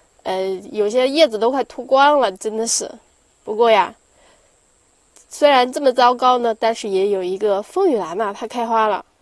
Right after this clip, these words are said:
这两个胖乎乎的小可爱就是风雨兰、胖丽丽。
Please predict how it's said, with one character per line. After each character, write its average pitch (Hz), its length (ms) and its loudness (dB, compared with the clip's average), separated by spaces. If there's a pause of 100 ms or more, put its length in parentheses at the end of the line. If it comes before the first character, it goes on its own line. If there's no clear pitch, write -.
(160)
这 285 140 -4
两 240 240 2 (300)
个 240 360 2 (360)
胖 330 200 4
乎 320 160 0
乎 311 140 0
的 262 100 6
小 254 240 0
可 - 140 -6
爱 214 180 4
就 208 140 -6
是 247 140 -6
风 277 240 2
雨 233 100 2
兰、 185 180 0
胖 240 220 -2
丽 247 160 -2
丽。 208 220 -6